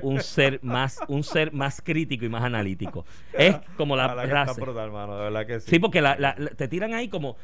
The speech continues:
Speaker 2: Terminamos ahí,
Speaker 1: sin
Speaker 2: terminamos
Speaker 1: ni-
Speaker 2: ahí en el Departamento de Educación.
Speaker 1: Sí, porque no has
Speaker 2: Sí.
Speaker 1: creado un ser humano crítico.
Speaker 2: Sí.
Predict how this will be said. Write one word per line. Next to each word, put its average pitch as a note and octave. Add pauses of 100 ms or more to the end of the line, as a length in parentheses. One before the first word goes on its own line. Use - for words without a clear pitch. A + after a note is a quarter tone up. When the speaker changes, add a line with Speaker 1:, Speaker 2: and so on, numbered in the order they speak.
Speaker 2:
Terminamos D3+
ahí, B2
Speaker 1:
sin F#2+
Speaker 2:
terminamos D3+
Speaker 1:
ni- F3+
Speaker 2:
ahí D#3+
en E3+
el E3
Departamento A#2+
de D3
Educación. B2+ (280)
Speaker 1:
Sí, -
porque E3
no C3
has A#2+
Speaker 2:
Sí. -
Speaker 1:
creado D3+
un D#3+
ser D#3+
humano D#3
crítico. C3
Speaker 2:
Sí. A2+